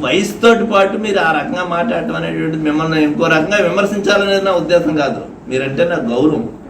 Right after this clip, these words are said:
కానీ ఇటువంటి మాటలు మాట్లాడుతుంటే అసహ్యం వేసుకొస్తుంది. ఇది మర్యాద అనేటువంటి పదాలు కాదు.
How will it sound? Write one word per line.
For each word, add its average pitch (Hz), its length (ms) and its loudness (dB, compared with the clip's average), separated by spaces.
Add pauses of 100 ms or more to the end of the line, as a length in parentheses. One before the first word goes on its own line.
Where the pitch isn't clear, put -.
కానీ 147 280 -2 (580)
ఇటువంటి 170 300 2 (100)
మాటలు 160 340 -2
మాట్లాడుతుంటే 147 640 -4 (1000)
అసహ్యం 202 320 2
వేసుకొస్తుంది. 127 440 -4 (260)
ఇది 139 120 -6 (100)
మర్యాద 156 380 2
అనేటువంటి 143 520 -4 (1120)
పదాలు 127 360 0
కాదు. - 200 -8